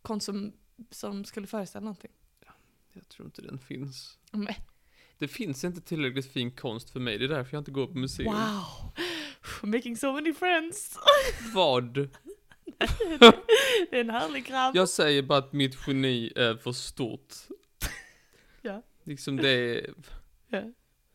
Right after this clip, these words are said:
Speaker 2: Hermige.
Speaker 1: Har du varit på National Gallery i London?
Speaker 2: Ja, det har jag varit.
Speaker 1: Tyckte du det var fint?
Speaker 2: Vänta, jag måste tänka. Hur ser ytterdörren ut? Jag tror det är det jag har mest minnen av. <laughs>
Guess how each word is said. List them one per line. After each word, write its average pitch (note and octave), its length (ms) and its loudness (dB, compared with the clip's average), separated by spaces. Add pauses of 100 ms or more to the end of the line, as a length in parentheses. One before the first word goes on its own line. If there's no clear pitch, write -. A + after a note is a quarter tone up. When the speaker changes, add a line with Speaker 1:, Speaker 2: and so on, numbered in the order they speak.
(160)
Speaker 2:
Hermige. C#3+ 720 -6 (100)
Speaker 1:
Har C4 60 -8
du D#4 40 -4
varit D#4+ 100 -4
på A#3 80 -10
National A3 320 -6
Gallery A#3+ 480 -6
i C4 40 -6
London? A3+ 320 -6 (160)
Speaker 2:
Ja, A#2 200 -4
det F3+ 120 -6 (340)
har - 60 -12
jag - 40 -10
varit. A#3 160 -8
Speaker 1:
Tyckte C4+ 180 -6
du C4+ 60 -6
det C4 60 -4
var C4 60 -6
fint? - 360 -12 (840)
Speaker 2:
Vänta, C3 200 -8
jag A#2 60 -6
måste - 320 -14
tänka. C3+ 540 -14 (840)
Hur E3 100 0
ser - 220 -6
ytterdörren B2+ 640 0
ut? A2+ 320 -6 (120)
Jag C#3 100 -4
tror C3+ 140 -4
det C3 60 0
är B2+ 40 0
det C3+ 100 2
jag B2 120 2
har B2+ 80 -2
mest C3+ 260 0
minnen C#3+ 340 4
av. - 100 2
<laughs> E3 100 -4